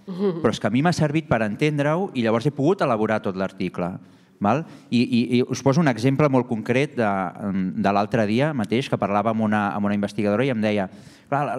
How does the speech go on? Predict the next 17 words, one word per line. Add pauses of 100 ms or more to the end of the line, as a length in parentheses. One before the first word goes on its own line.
(140)
sobre
les
tempestes
solars,
no?
Ara
que
es
llença
d'aquí
uns
dies
la,
la
Solar
Orbiter,
aquesta